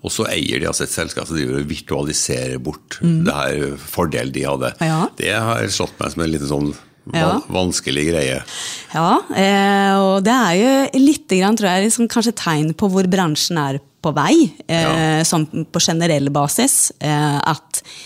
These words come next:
Speaker 2: det er ikke, vi er ikke bare konkurrenter, eh, lenger med andre i I T-bransjen, men vi er både konkurrenter og samarbeidspartnere.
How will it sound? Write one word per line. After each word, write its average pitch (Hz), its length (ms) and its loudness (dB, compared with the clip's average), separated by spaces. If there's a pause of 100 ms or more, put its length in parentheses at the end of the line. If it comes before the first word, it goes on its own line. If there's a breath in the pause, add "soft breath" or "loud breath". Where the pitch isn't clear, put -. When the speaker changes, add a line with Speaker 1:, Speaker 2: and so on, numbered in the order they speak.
(340 loud breath)
Speaker 2:
det 180 100 2
er 160 260 2 (100)
ikke, 185 260 0
vi 190 80 4
er 175 80 2
ikke 196 180 0
bare 180 380 0
konkurrenter, 151 760 -2 (520)
eh, 156 320 2
lenger 170 400 2 (340)
med 180 140 2
andre 151 320 0
i 156 220 2
I 160 60 0
T-bransjen, 165 500 0
men 240 100 2
vi 208 80 2
er 202 140 2
både 180 340 2
konkurrenter 151 640 -2
og 135 260 2
samarbeidspartnere. 143 1000 -2